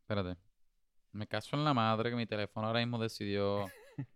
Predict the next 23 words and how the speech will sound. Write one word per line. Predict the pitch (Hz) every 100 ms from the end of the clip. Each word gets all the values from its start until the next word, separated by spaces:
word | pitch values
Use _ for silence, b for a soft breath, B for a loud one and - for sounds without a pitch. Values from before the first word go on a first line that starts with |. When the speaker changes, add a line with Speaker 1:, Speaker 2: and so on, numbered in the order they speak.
| _ _ _ b b b b b -
Speaker 2:
Dijimos, | 113 110 110
Speaker 1:
ponerse | 117 107 101 123
lento. | 113 107 113 101
Speaker 2:
dijimos | 110 110 113
que | -
le | 131
íbamos | 131 131
Speaker 1:
Siempre, | 127 127
Speaker 2:
a |
leer, | 123 135 127
Speaker 1:
si-, | 127 -
Speaker 2:
así | 113 - 92
que | 82 -
Speaker 1:
siempre | - 135 120 143
es |
bastante | 156 175 160
rápido, | 165 170 165 139 117
pero | 107 104
hoy | 104
me | 113
está | 120
fallando. | 110 107 95 92
Ok, | 135